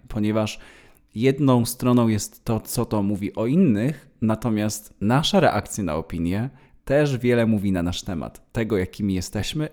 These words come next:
ale przede wszystkim, co jest fundamentem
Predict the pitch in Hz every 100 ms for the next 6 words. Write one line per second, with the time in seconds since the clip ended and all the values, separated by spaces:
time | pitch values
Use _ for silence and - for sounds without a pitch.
0 | _ - 135 147 117 101 160 - - _
1 | - - 107 - 117 - 110 87 - -
2 | 104 - - - - 139 143 143 135 127
3 | 123 107 - 92 135